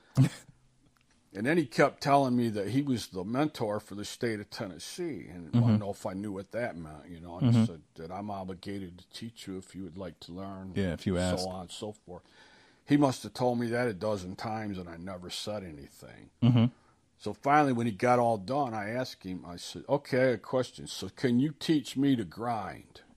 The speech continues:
Speaker 2: Mm-hmm.
Speaker 1: 'Cause he does, he did the, he did the, um, the grind method, or the, you know, where we stock removal,
Speaker 2: Stock
Speaker 1: I guess
Speaker 2: removal.
Speaker 1: is what they
Speaker 2: Yeah.
Speaker 1: call it. And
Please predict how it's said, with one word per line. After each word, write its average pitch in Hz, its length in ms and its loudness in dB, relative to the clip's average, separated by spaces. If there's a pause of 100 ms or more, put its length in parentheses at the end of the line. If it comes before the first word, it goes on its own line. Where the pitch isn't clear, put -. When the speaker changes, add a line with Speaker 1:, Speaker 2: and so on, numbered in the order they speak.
(160)
Speaker 2:
Mm-hmm. 117 220 8 (640)
Speaker 1:
'Cause 107 240 -2
he 165 100 2
does, 117 600 2 (200)
he 151 160 2
did 143 260 6
the, 101 120 -2 (360)
he 135 120 0
did 135 260 2
the, 107 240 -2
um, 90 300 -10 (680)
the 113 80 -4
grind 131 540 4
method, 110 380 0
or 98 160 -2
the, 90 100 -10 (280)
you 101 120 -6
know, 95 120 -4
where 98 200 -4
we 92 180 -6
stock 117 460 -2
removal, 107 380 0
Speaker 2:
Stock 95 240 4
Speaker 1:
I - 40 -2
guess 87 100 0
Speaker 2:
removal. 87 200 2
Speaker 1:
is 87 100 -4
what 101 180 -6
they 98 140 -10
Speaker 2:
Yeah. - 80 2
Speaker 1:
call 92 280 -2
it. - 80 -12 (720)
And 95 320 -6